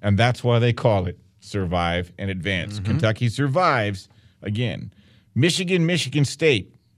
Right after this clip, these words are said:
Speaker 1: No, let me try that again in English. Minnesota, Michigan State. Sparty, laying ten and a half. I felt, uh, we talked about this game also this morning with Jason McIntyre. I liked Michigan State a lot. It was my best play of the day.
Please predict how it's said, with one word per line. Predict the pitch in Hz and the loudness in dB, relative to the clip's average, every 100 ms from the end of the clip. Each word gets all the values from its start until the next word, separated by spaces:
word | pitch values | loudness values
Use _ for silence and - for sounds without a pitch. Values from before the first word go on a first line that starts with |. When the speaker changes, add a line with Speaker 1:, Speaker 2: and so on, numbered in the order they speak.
| - | -6
Speaker 1:
No, | 98 | -4
let | 95 | -2
me | 104 | -4
try | - 123 | 0 2
that | 113 107 | 2 2
again | 101 107 110 | 0 0 2
in | 117 | 2
English. | 104 76 - - | 0 -2 -8 0
Minnesota, | 110 135 - 214 208 139 | 4 4 4 2 4 4
Michigan | 110 98 76 90 | 2 0 -4 -8
State. | - 92 71 - _ _ _ - | -6 -6 -6 -12 _ _ _ -20
Sparty, | - 202 233 202 127 | -10 0 2 2 0
laying | 151 160 | 0 0
ten | 143 175 180 | -2 -2 0
and | 165 | 2
a | |
half. | 139 127 107 | 2 2 0
I | 147 165 | 0 0
felt, | - 156 147 - _ _ _ | 2 0 0 -6 _ _ _
uh, | - 107 | -4 -2
we | 113 | 0
talked | 123 143 139 | 0 0 0
about | 131 127 123 | 0 0 0
this | 123 | -4
game | 131 120 | 0 2
also | 156 254 - | 4 2 0
this | 139 110 | -2 -2
morning | 117 110 101 98 - - _ _ _ - | -2 0 0 -2 -6 -20 _ _ _ -12
with | 85 | -6
Jason | 104 101 - | -2 -2 -2
McIntyre. | 98 92 90 101 92 95 107 - - | -4 -2 -4 -2 0 0 -4 -10 -12
I | 92 | -4
liked | 101 101 - | -2 -2 -2
Michigan | 107 - 101 | -4 -2 -6
State | - 107 | -4 -2
a | 98 | 0
lot. | 113 110 | 0 0
It | |
was | 98 | -4
my | 90 92 | -6 -6
best | 87 - 113 - | -6 -4 -4 -4
play | - 120 | -4 -2
of | 107 | -2
the | 98 | -2
day. | 107 110 117 | -2 0 -2